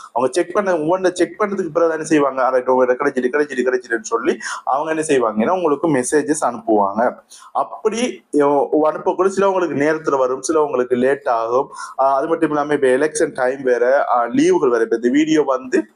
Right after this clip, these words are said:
செப்டம்பர் மாசம் பதினாறாம் தேதி மேக் பண்ணிட்டு இருக்கேன். So, நாளைக்கு பதினேழும் வந்து லீவு, அங்கால பதினெட்டு, பத்தொன்பது, ஆ, இருபதும் வந்து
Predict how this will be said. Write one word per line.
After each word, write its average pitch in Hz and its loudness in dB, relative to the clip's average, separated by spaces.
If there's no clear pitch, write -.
செப்டம்பர் 196 0
மாசம் 160 0
பதினாறாம் 160 0
தேதி 127 2
மேக் 156 0
பண்ணிட்டு 113 -2
இருக்கேன். 113 0
So, 127 0
நாளைக்கு 147 -2
பதினேழும் 143 0
வந்து 131 -2
லீவு, 117 2
அங்கால 143 -2
பதினெட்டு, 147 0
பத்தொன்பது, 139 0
ஆ, 123 2
இருபதும் 151 0
வந்து 131 -2